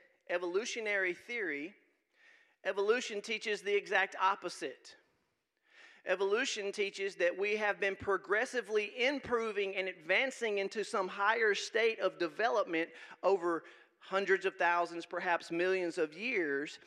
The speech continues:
And so from an evolutionary perspective, let's see if I can find my, oh, we, we lost the slides. That's okay. From an evolutionary perspective,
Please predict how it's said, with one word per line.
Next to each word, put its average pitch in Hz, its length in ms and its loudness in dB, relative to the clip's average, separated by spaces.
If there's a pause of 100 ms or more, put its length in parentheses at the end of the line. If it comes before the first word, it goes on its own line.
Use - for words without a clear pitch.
(320)
And 190 140 -4
so 202 160 4
from 196 200 0
an 190 80 4
evolutionary 226 840 2
perspective, 214 840 -4 (1500)
let's - 140 -20
see - 80 -8
if - 140 -6
I 151 40 -2
can 143 140 -12
find 156 280 -8
my, 139 100 -6 (1400)
oh, 139 40 -10
we, 147 180 -8
we 156 200 -6
lost 156 240 -2
the 156 80 -14
slides. 151 340 -2
That's 156 160 -12
okay. 151 280 -6 (280)
From 190 160 -4
an 190 60 0
evolutionary 214 680 2
perspective, 190 760 -4